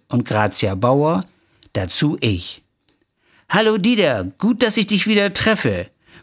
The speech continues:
machten Olli und seine Crew hinter der Bühne einen auf spontan. Obwohl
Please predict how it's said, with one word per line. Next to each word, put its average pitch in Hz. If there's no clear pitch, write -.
machten 127
Olli 135
und 123
seine 110
Crew 120
hinter 139
der 104
Bühne 120
einen 113
auf 127
spontan. 135
Obwohl 190